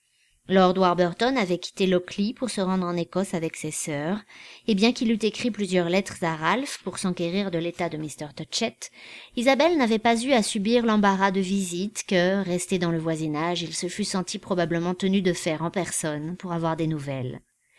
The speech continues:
Il était parfaitement bien élevé, mais notre héroïne était convaincue que, venant à Garden Court et voyant madame Merle, il se serait pris de sympathie pour elle, et lui aurait fait part de son amour pour la jeune fille.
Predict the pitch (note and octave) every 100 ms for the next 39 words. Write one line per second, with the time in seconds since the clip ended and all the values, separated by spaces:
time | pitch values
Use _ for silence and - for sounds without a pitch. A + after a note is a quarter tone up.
0 | - - - - A3+ A3 A3+ A#3 A3 A3+
1 | - G#3 G3 F#3 F3 F3 F3 E3+ D#3 D3
2 | D#3 _ _ _ _ G#3+ G#3+ - A3+ A3
3 | A#3 B3+ G#3+ F#3+ F3+ G3+ F#3+ F#3 - D4
4 | C#4+ A3 G#3 G3+ F3+ G3 G3+ F#3+ F#3 F#3+
5 | F#3+ F#3+ - A#3+ - F3+ F3 F3 F3 E3
6 | D#3+ D#3+ F3+ G#3 F#3 D#3+ - - - _
7 | B3 A#3 C4+ D4 C#4 B3+ C4 G#3+ G#3+ G#3
8 | G3+ - D#4 - F3 D3+ D3 D#3 - _
9 | - A3 G#3+ G#3 G#3 A3+ G3+ F3+ E3+ F3
10 | - F#3+ F3+ F3 D#3 - D#3+ E3 D#3+ D#3+
11 | - D3+ C#3+ -